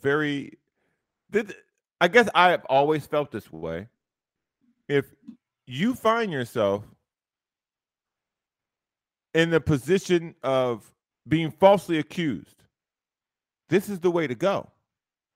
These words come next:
I've always felt this way. And when people say, "Oh, this person did something to me," and then you deny it, and you're a celebrity of any sort, your best revenge is this.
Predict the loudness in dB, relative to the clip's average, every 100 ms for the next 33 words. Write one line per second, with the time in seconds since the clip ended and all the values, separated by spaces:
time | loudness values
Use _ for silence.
0 | _ _ _ _ _ 0 4 4 4 0
1 | 0 -2 -2 -8 -6 -4 -4 -8 _ -14
2 | -12 -12 -10 -10 -10 -6 -4 -4 -2 0
3 | 0 -4 _ _ _ _ _ _ -8 0
4 | 0 0 -2 -2 -2 -6 -8 -14 -16 -16
5 | -20 _ _ _ _ _ -6 -4 -4 -4
6 | -2 0 2 2 0 -4 -12 _ _ _
7 | _ _ -8 -6 -4 -4 -4 -4 -4 0
8 | 0 0 -4 -4 _ _ -6 -4 -6 -8
9 | -14 -18 -16 -6 -2 -2 -6 _ _ _
10 | _ _ _ _ _ _ -8 -6 0 2
11 | 2 -4 -8 -8 -8 -12 -6 -2 -2 -4
12 | -12